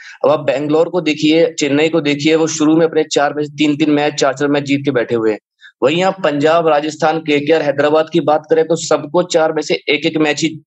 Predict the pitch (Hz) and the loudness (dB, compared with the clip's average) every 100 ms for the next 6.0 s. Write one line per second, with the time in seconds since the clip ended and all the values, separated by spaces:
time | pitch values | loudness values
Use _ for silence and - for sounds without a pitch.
0 | _ 135 139 135 127 117 110 101 95 - | _ -4 0 0 0 0 0 0 -4 -8
1 | _ - - 160 160 180 202 208 185 175 | _ -8 0 2 2 0 0 2 2 0
2 | 185 185 180 180 175 165 170 143 143 160 | 0 2 2 0 0 0 0 0 0 0
3 | 170 175 185 190 170 175 170 - _ 135 | 0 2 2 2 2 2 0 -4 _ -2
4 | 147 156 151 156 156 156 156 143 147 175 | 0 2 2 2 2 0 0 0 0 -4
5 | - 151 - 165 151 147 143 143 147 | -2 -6 -2 -2 0 0 0 0 0